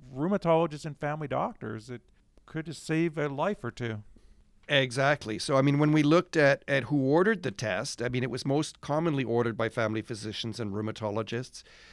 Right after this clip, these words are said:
Speaker 2: So the right people are starting to order it, but, um, i-, it's really important that we try, that we continue to push and, and advocate essentially for, for a hundred percent compliance, as it is done in,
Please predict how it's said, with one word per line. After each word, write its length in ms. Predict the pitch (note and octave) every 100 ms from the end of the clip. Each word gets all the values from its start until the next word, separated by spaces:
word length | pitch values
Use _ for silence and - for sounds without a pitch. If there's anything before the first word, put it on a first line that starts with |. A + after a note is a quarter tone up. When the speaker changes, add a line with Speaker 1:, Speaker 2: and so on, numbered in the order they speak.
| - -
Speaker 2:
So 180 | D#3
the 120 | D3 D3+
right 300 | E3 G3 -
people 340 | G3 G3 E3
are 120 | C#3+
starting 400 | - D3+ C#3 C3
to 100 | B2+
order 480 | - C#3 C#3+ C#3+ B2
it, 220 | G2+ G2+ - _ _ _ -
but, 420 | B2 C3 - -
um, 480 | C#3 C3+ A#2+ A#2 - _ _ _ -
i-, 40 |
it's 460 | C3 - - - C#3
really 400 | C#3+ E3 E3+ D#3
important 600 | C3+ - C#3+ D3 C#3+ C#3
that 180 | C3+
we 120 | B2 B2
try, 320 | - C3+ C3
that 200 | D3 C#3
we 80 | C3+
continue 560 | - A2 - E3 E3+
to 120 | C3+ -
push 580 | - F3+ C3+ A#2 - - - - -
and, 160 | A#2+
and 180 | - C#3+
advocate 840 | A#2+ C#3 D3 C#3+ - A2 G#2 - - - _ C3
essentially 500 | - C#3+ C#3 C#3 B2+
for, 320 | B2+ A#2+ -
for 340 | - C3 B2
a 160 | - A#2
hundred 240 | C3 C3+
percent 340 | C3+ - A#2 -
compliance, 680 | A2+ - C3+ C3 G2+ -
as 160 | A#2+ A2
it 80 | A#2
is 140 | A2
done 260 | - A#2 A#2
in, 220 | G#2+